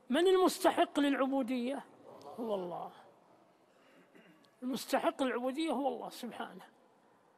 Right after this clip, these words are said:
وهذا هو التوحيد الذي جاءت به الرسل وأنزلت من أجله الكتب، وقام سوق الجهاد، وهو إفراد الله بماذا؟ بالعبادة،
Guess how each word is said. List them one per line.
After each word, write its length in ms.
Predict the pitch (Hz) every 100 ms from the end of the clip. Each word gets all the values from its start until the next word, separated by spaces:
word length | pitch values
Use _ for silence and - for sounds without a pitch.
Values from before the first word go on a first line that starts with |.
| _ _ _ _ _ _ 349
وهذا 440 | 277 269 330 392 320
هو 160 | 339
التوحيد 560 | 320 - 294 247 349 294
الذي 300 | 294 285 285
جاءت 460 | 233 311 294 277 262
به 260 | 285 247
الرسل 440 | 254 294 302 330 320
وأنزلت 760 | 247 - 311 240 262 233 220
من 140 | 269 269
أجله 320 | 294 277 269
الكتب، 440 | - 311 320 370 - - - - - -
وقام 580 | 302 262 330 381 403 370
سوق 400 | - 339 339 -
الجهاد، 720 | 269 196 220 185 185 165 -
وهو 380 | 294 277 262 254
إفراد 640 | 320 240 277 302 277 233
الله 480 | 254 262 277 208 226
بماذا؟ 640 | 240 294 302 262 294 349 - - - - - - -
بالعبادة، 520 | 294 226 185 -